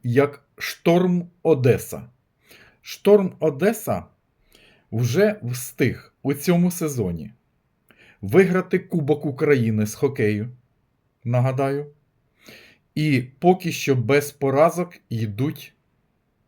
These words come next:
одесити в чемпіонаті України. Так, лише три матчі відіграно, і не всіма,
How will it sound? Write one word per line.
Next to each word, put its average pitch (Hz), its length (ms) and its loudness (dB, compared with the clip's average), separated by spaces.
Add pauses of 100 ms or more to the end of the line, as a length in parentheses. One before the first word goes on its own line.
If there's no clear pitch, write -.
(220)
одесити 185 840 0 (240)
в - 80 -20
чемпіонаті 143 760 0
України. 69 600 -12 (760)
Так, - 420 0
лише 143 600 0 (120)
три 139 220 4
матчі 123 440 0
відіграно, 180 760 -2 (340)
і 123 220 4
не 123 200 4
всіма, 123 600 0